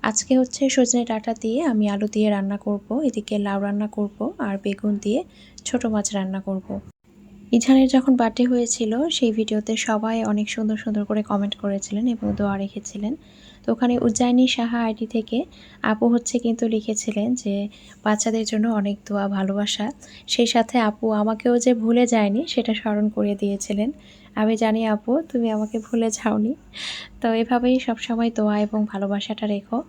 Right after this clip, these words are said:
আজকে লাউটা আমি প্রেশারেই রান্না করছি। এখানে হচ্ছে পেঁয়াজ কুচি, সেই সাথে হচ্ছে লবণ, হলুদের গুঁড়া, আর সেই সাথে সামান্য পরিমাণে আদা রসুন বাটা দিয়েছি। এরপরে তেল দিয়ে দিয়েছি।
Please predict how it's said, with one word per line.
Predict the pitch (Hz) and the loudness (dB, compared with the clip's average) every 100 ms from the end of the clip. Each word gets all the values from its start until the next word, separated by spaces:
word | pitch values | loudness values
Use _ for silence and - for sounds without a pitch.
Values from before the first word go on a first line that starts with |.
| _ _ - - - - - | _ _ -20 -20 -20 -4 0
আজকে | 233 - 269 | 0 4 4
লাউটা | 262 254 277 | 6 4 4
আমি | 269 | 2
প্রেশারেই | 262 247 262 254 | 2 0 2 0
রান্না | 247 220 220 | 0 0 -2
করছি। | 220 214 - 302 | -4 -2 0 0
এখানে | 285 254 226 | 0 0 -2
হচ্ছে | 226 220 - 226 | -2 -2 -4 -4
পেঁয়াজ | - 214 208 | -2 -2 -2
কুচি, | - 214 - 302 | -4 -4 -4 -10
সেই | - 233 | -6 -6
সাথে | - 214 | -6 -8
হচ্ছে | 220 - | -8 -6
লবণ, | 214 202 196 214 285 | -4 -4 -4 -4 -6
হলুদের | 302 220 208 208 202 | -4 -4 -2 -4 -8
গুঁড়া, | 196 196 202 339 - - - - | -6 -6 -4 -8 -16 -20 -14 -4
আর | 214 | -2
সেই | 247 | -2
সাথে | 226 226 - 294 | -2 -4 -2 -2
সামান্য | 269 254 247 254 | 0 2 2 0
পরিমাণে | 247 247 240 254 | 0 0 0 0
আদা | 226 214 | 0 0
রসুন | 214 - 214 | 0 -2 -4
বাটা | 208 190 196 | -4 -4 -4
দিয়েছি। | 202 202 - - 359 - - - | -4 -2 -2 -2 -8 -12 -20 -2
এরপরে | 233 233 226 226 | 0 2 2 2
তেল | 233 247 240 | 2 2 4
দিয়ে | 220 | 2
দিয়েছি। | 202 196 196 - | 2 0 0 -2